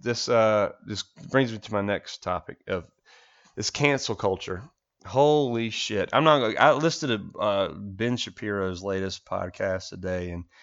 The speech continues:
it was all about cancel culture. And, oh my God. Like, first of all,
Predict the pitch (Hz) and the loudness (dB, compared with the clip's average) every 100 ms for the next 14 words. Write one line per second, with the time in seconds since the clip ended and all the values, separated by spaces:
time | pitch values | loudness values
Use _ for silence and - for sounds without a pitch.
0 | _ - 101 95 95 92 90 90 - 92 | _ -4 -2 2 2 2 0 -2 -2 -8
1 | - - 95 92 - 87 85 82 _ - | -8 -8 -8 -8 -8 -8 -8 -12 _ -20
2 | _ - 143 143 110 92 87 85 85 110 | _ 0 2 4 2 2 0 0 0 2
3 | 127 208 180 143 120 | 6 8 10 8 8